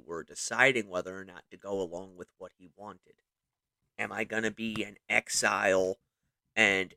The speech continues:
not have this, you know, supposedly wonderful individual shower me with gifts and attention like he's doing to all these other girls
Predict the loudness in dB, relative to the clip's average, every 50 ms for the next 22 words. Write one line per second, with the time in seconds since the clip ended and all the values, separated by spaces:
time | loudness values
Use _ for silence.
0 | _ _ -2 2 4 6 6 6 4 2 -2 -12 -2 4 6 8 8 8 6 4
1 | _ _ 0 2 2 2 2 2 4 4 4 4 2 0 _ _ _ _ _ _
2 | _ _ _ _ -20 -20 -20 -20 _ _ -6 -6 -4 -4 -2 0 0 0 0 -2
3 | _ _ 4 6 6 6 2 _ 0 4 4 4 6 4 2 0 -2 -2 -4 -10
4 | -10 -10 -10 -12 -8 -6 -4 -4 -2 0 0 0 0 0 -2 -2 -2 -2 -4 -6
5 | -10 -10 -8 -6 -6 -6 -6 -6 -6 -6 -6 -6 -6 -6 -6 -4 -4 -4 0 4
6 | 6 8 8 8 6 4 0 -4 -4 -8 -12 -12 -12 -12 -6 -4 -4 -4 -4 _
7 | _ -8 -8 -8 -6 -6 -8 -8 -10 -12 -18 -20 _ _ -6 -6 -4 -4 -6 -8
8 | -6 -8 -10 -12 -8 -6 -6 -6 -6 _ _ -20 -20 -10 -6 -6 -6 -6 -6 -8
9 | -8 -6 -4 -4 -4 -4 -6 -10 -18 -8 -2 0 2 2 4 2 2 2 2 4
10 | 4 6 4 4 4 2 -2 -8